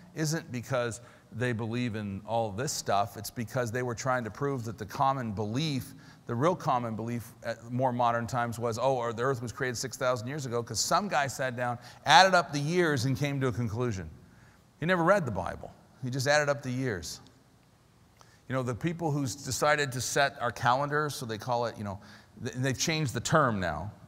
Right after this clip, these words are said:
It's, it's, we call it B C and A D, right? They, they call it now the Common Era and before the Common Era because they don't want to acknowledge Jesus in, in anything, okay?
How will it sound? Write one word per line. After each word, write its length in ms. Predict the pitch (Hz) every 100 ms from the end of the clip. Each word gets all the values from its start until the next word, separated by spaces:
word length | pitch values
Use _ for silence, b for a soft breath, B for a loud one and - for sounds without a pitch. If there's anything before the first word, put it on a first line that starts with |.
| - -
It's, 320 | 117 - - -
it's, 360 | - 110 107 -
we 200 | 117 117
call 220 | 95 120
it 120 | 101 92
B 180 | 135
C 600 | 135 - 147 143 143 143 139 B B B -
and 140 | 120
A 260 | 123 139 139
D, 420 | 120 135 143 143
right? 400 | 135 135 139 139 -
They, 140 | 127 120
they 260 | 113 123
call 320 | 120 - 139 127
it 80 |
now 180 | 117 120
the 100 | 113
Common 460 | - 156 139 139 -
Era 520 | 123 127 127 120 117 B B B B
and 140 | 123
before 400 | 110 - 156 139
the 80 | 117
Common 420 | - 123 101 92
Era 420 | 90 82 67 - -
because 300 | - 95 117
they 80 | 95
don't 200 | 113 120
want 160 | 120 120
to 20 |
acknowledge 560 | 107 101 123 139 113 90
Jesus 460 | - 131 101 92 107
in, 180 | 98 101
in 160 | 120 117
anything, 720 | 113 120 135 117 - - - - - - B B B _ -
okay? 300 | 87 - 82